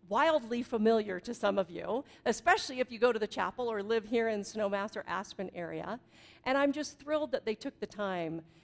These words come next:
to sit down with me and talk. These are three moms, um, and myself who run the gamut from preschool age kids all the way up to, uh, kids in their thirties, um, who have grandkids. So we have a, a breadth and depth of experience in this conversation.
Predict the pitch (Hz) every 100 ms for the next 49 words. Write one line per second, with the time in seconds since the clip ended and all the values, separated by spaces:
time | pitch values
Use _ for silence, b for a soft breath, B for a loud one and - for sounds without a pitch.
0 | B - 202 214 208 196 185 180 185 175
1 | - 170 - 180 165 - b b b 254
2 | 247 233 220 254 262 277 240 220 226 226
3 | - - 196 185 202 240 262 240 - 220
4 | 208 226 214 233 262 285 196 190 233 226
5 | 208 185 220 B B - 226 208 202 302
6 | 311 - 277 240 254 - 262 226 - 208
7 | 233 226 220 208 - - 220 208 208 202
8 | - 196 185 175 180 - - 240 - 220
9 | 196 185 - 160 170 277 - - b b
10 | b b b 185 175 170 170 185 185 208
11 | 196 214 220 262 381 - - - - b
12 | b b b _ - 247 240 233 208 190
13 | - 175 196 254 269 - 214 190 - 208
14 | 190 - 190 170 - - 202 196 185 175
15 | 190 165 165 - 175 170 160 160 160 170
16 | 170 160 156